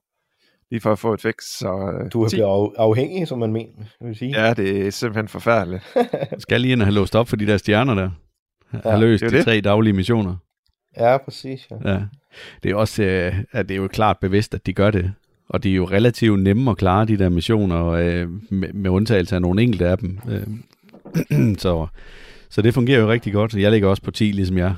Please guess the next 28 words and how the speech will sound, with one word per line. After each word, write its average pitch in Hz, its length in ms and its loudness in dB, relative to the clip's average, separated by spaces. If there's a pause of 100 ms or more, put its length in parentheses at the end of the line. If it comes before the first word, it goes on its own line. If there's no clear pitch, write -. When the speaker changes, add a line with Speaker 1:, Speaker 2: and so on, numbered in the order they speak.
(100)
Speaker 3:
Øh, 92 340 -6 (420)
det 98 120 2
er 90 40 2
bare 80 280 -6 (720)
skide 101 360 2
godt 82 160 0
at - 60 -8
komme 85 160 -4
tilbage 85 300 -2
til, 90 200 -2
og 85 120 -2
jeg 85 140 -2
kan - 120 -10
gøre 90 240 0
det, 82 320 -2
øh, 87 200 -10 (200)
gang 104 280 -2
på 98 80 -8
gang 92 220 -2
på 87 60 -6
gang. 90 180 -2
Jeg 85 100 -2
har 90 80 -2
det 90 60 -4
lige 92 120 0
sjovt 87 280 0
hver 82 100 -2
gang. 82 220 -8